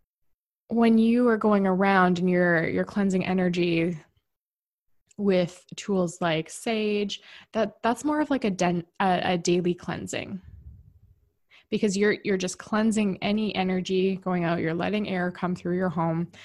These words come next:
Um, and it's, it's like a daily cleansing. So you're energetically wiping down your kitchen counters. But when you do a deeper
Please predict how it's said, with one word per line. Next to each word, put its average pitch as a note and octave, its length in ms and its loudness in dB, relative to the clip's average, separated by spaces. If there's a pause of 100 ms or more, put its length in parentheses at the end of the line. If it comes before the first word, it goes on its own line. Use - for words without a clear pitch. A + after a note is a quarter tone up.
(360)
Um, F3 340 -4 (180)
and G#3 120 2
it's, G3+ 300 -2
it's A3+ 160 -6
like G#3 180 0
a G3+ 60 0
daily E3+ 260 0
cleansing. E3+ 380 -6
So G#3 140 -2
you're G3 200 2
energetically F#3+ 600 0
wiping E3 380 0
down E3+ 260 -2
your - 100 -10
kitchen - 320 -10
counters. - 540 -10 (1400)
But A3 120 4
when A3+ 160 4
you A#3 140 4
do C4 520 2
a A3 120 0
deeper G3+ 1080 0